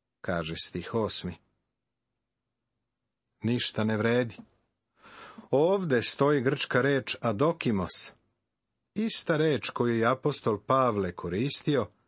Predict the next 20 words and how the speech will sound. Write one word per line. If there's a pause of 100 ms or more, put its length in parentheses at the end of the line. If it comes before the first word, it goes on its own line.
(760)
kada
je
pisao
korintskim
vernicima. (1600)
„Nego
mučim
svoje
telo (540)
i
potčinjavam
ga, (880)
da
ne
bih
ja,
koji
sam
drugima
propovedao